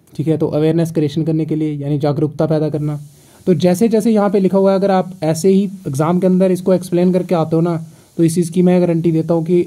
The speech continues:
आपके marks जो deduct होते हैं, आपको fail करने का chance नहीं होते, ठीक है। बस आपको लिखना आना चाहिए, ठीक है। तो ये ऐसे, ये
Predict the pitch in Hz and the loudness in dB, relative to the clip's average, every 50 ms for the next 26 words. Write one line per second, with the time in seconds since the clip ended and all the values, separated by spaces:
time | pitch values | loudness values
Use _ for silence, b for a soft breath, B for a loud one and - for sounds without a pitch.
0 | - 156 156 160 - - 175 165 160 151 156 165 165 160 160 165 160 160 151 143 | -2 -4 -6 -4 -2 -2 0 0 2 2 0 -2 -2 -2 -2 -2 -2 -2 -2 -2
1 | 156 156 - - 160 156 160 165 160 165 165 160 160 160 - 165 160 - 147 151 | -4 -4 -2 -2 -2 0 0 0 0 2 0 0 -2 -4 -6 -6 -4 0 0 0
2 | 151 147 156 151 151 156 151 160 156 160 143 139 135 135 135 135 127 123 127 117 | 0 0 -2 -2 -2 -2 -2 -2 -2 -2 -4 -4 -6 -6 -4 -4 -4 -4 -4 -6
3 | 127 123 127 131 - 139 135 139 B B B B B B B 196 - 165 165 165 | -8 -8 -8 -8 -8 -10 -10 -12 B B B B B B B -4 -4 -2 -2 0
4 | 190 185 170 160 160 160 175 170 165 160 160 151 127 - 123 120 123 123 127 139 | 0 0 0 0 0 0 0 0 2 0 0 -2 -2 -4 -4 -4 -2 -4 -4 -4
5 | 147 143 139 139 B B B B B - 160 156 156 160 165 175 170 165 190 190 | -6 -8 -8 -12 B B B B B -2 -2 0 2 2 2 2 2 2 2 2
6 | 185 | 2